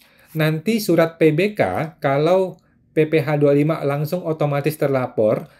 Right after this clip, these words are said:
di masa pajak yang di P B K ya, Pak Awan? Betul, Pak. Kalau untuk P P N, kan biasanya dapat nomor P B K untuk diinput ke web faktur. Kalau untuk P P dua lima berarti otomatis ya? Betul, Pak, betul. Kalau P P dua lima kan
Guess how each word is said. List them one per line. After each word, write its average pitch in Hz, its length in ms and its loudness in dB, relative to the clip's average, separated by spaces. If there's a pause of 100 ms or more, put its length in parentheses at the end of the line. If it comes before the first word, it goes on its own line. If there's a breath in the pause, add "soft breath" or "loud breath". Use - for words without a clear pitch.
di 151 240 2
masa 151 480 -2
pajak 139 240 0
yang 151 160 -2
di 143 80 0
P 143 160 -2
B 135 160 0
K 180 160 0
ya, 143 160 2
Pak 123 160 -8
Awan? 120 320 -4 (640)
Betul, 160 320 4
Pak. - 320 -6 (480 soft breath)
Kalau 151 400 0
untuk 156 400 0
P 143 80 2
P 185 160 -2
N, 131 320 -2 (240 soft breath)
kan 175 320 -2
biasanya 143 480 2
dapat 156 400 -2
nomor 143 400 0
P 135 80 2
B 113 240 -2
K 117 400 -6 (160 soft breath)
untuk 147 400 -2
diinput 135 400 -2
ke 156 160 2
web 156 240 2
faktur. 123 640 -2 (260 soft breath)
Kalau 135 480 0
untuk 151 240 -4
P 147 80 -4
P 147 80 2
dua 135 80 2
lima 131 240 2
berarti 139 260 -4
otomatis 135 460 -4
ya? 127 320 -4
Betul, 180 320 0
Pak, 175 240 -2
betul. 135 400 2 (320 soft breath)
Kalau 147 160 6
P 156 80 0
P 151 80 2
dua 151 160 4
lima 165 160 0
kan 190 160 -2